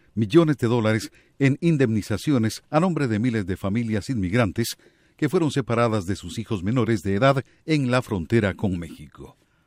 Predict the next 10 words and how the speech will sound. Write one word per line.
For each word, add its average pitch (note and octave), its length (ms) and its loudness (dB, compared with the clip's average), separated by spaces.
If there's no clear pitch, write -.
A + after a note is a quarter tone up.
Abogados D3+ 400 4
de B2 80 4
la A#2 220 4
aclu E3 340 0
y A2 120 2
otras A#2 440 -2
entidades A2 580 2
presentaron C#3+ 560 2
en G2 100 0
Tucson D#3+ 460 -2